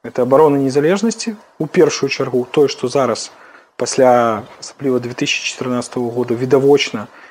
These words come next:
і гэта актуальна. Э, вось. Гэта ўсё ж такі змена ўлады, рэформы, якія неабходны ва ўсёй, в-, у любой галіне, э,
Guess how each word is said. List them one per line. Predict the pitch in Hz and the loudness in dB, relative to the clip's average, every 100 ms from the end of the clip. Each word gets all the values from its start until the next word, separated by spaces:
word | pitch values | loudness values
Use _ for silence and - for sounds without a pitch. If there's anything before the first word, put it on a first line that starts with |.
| _ - | _ -12
і | |
гэта | 123 127 117 | -8 -2 -4
актуальна. | - 123 110 104 98 95 _ _ _ _ | -2 -2 -2 -2 -6 -12 _ _ _ _
Э, | 113 110 107 104 101 98 95 95 101 - | -10 -6 -4 -2 -2 -4 -4 -6 -10 -16
вось. | 113 110 107 98 - - _ | -10 -8 -6 -8 -12 -18 _
Гэта | 107 131 147 139 135 - - | -4 0 2 4 2 -2 -4
ўсё | - 175 | 0 0
ж | - | 0
такі | 175 165 151 - - - | -4 -2 -4 -8 -12 -6
змена | 147 185 180 143 | 2 6 6 4
ўлады, | 127 127 139 165 196 214 - _ _ _ _ _ _ - | 2 4 4 2 0 -4 -10 _ _ _ _ _ _ -2
рэформы, | 160 - 190 185 170 156 | -2 2 4 4 4 0
якія | 147 151 | 0 -4
неабходны | 147 143 - 143 139 127 | -2 -4 0 0 0 -4
ва | 127 123 135 127 | -6 -4 -2 -2
ўсёй, | - 135 | 2 2
в-, | 135 135 151 151 | 2 2 4 6
у | 185 | 4
любой | 165 180 | 6 4
галіне, | 143 156 160 160 143 131 - - - | 4 2 0 0 -2 -4 -14 -20 -8
э, | 120 120 120 120 117 117 117 113 113 | -2 0 2 2 2 0 0 -2 -4